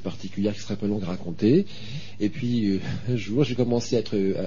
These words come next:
à travailler, entre guillemets, en public, où monsieur Dumas, André Dumas m'avait testé, et j'ai commencé à Paris, dans une salle. Et ensuite, mon guide m'a dit,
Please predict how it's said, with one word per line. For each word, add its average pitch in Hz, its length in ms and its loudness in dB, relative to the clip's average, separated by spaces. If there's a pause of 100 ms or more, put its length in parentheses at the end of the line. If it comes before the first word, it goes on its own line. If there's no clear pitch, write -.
à - 40 -10
travailler, 107 480 -2
entre 98 200 -6
guillemets, 104 240 -4
en 104 100 -6
public, 101 560 -2
où 107 80 -4
monsieur 110 220 -4
Dumas, 117 360 0 (200)
André 104 180 -6
Dumas 110 200 0
m'avait 95 180 -2
testé, 104 460 -2 (340)
et 95 40 -6
j'ai 98 120 -6
commencé 98 520 -6
à 85 80 -6
Paris, 90 220 -6 (100)
dans 107 120 -4
une 95 120 -6
salle. 170 340 -2 (600)
Et 127 80 4
ensuite, 165 420 2
mon 143 120 6
guide 147 180 4
m'a 135 140 6
dit, 202 320 4